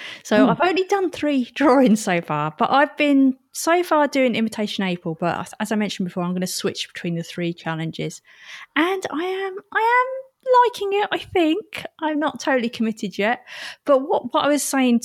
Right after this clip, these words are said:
Speaker 1: to K, I think it's K D, who's in our Facebook group, we were talking and saying how much you can actually learn about art history. Because I really hated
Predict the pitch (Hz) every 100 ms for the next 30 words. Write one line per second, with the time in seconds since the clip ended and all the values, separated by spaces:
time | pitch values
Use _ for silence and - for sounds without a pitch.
0 | - 226 220 208 - - 226 220 208 202
1 | - - 220 - - 269 269 262 277 302
2 | 320 269 269 262 254 247 247 240 240 _
3 | 247 247 - - 247 269 262 - - -
4 | 285 269 269 254 226 226 196 196 - 202
5 | 190 185 240 226 220 - 214 214 208 -
6 | 190 190 240 208 - 185 196 196 190 -
7 | 180 - 220 - - - - _ _ _
8 | - - _ 202 240 226 - - 240 208
9 | 196 214 240 233 226 214 220 - 220 208
10 | - 170 156